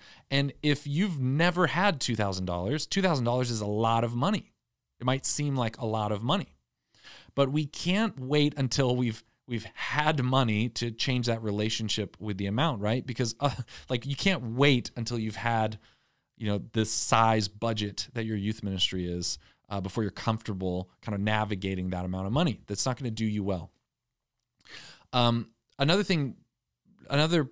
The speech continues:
phrase often that we'll say, um, <laughs> and this bothered me as a lot as a kid, as, as most kids probably, "We can't afford that. We can't afford that," right? "That's too expensive. We can't afford that." Uh,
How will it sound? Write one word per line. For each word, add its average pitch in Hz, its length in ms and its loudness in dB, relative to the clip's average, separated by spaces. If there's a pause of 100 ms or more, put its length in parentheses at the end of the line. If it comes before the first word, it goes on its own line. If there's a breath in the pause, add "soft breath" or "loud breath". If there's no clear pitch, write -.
(140)
phrase 165 580 4
often 113 320 -2
that 101 100 -4
we'll 98 100 -6
say, 87 220 -4 (540)
um, 101 500 0 (480)
<laughs> 127 120 4
and 131 180 4
this 139 160 0
bothered 117 320 4
me 117 80 2
as 104 100 0
a 107 40 -2
lot 104 180 2
as 95 100 -4
a 92 60 -6
kid, 98 220 -2
as, 95 240 -4
as 107 180 -4
most 101 240 -4
kids 104 140 -8
probably, 92 440 -6 (200 soft breath)
"We 143 160 -4
can't 160 320 -4
afford 143 440 -4
that. 80 240 -8 (440)
We 147 120 -4
can't 143 220 -2
afford 117 320 -2
that," 78 180 -10
right? 98 220 -6 (840 soft breath)
"That's 139 240 0
too 135 140 0
expensive. 120 360 -2
We 131 160 -2
can't 139 320 -2
afford 165 460 -2
that." 85 180 -8 (800 soft breath)
Uh, 120 180 -2